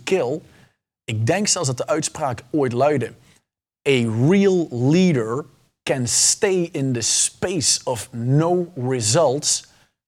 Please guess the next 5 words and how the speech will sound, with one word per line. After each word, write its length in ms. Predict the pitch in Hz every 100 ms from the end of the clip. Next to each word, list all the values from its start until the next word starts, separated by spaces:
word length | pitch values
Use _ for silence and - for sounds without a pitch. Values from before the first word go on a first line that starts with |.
| -
just 720 | 107 - 175 175 - - - _ _ 143
a 260 | 123 120
little 300 | 143 160 151
bit 200 | 127 131
longer." 640 | 131 131 156 165 123 -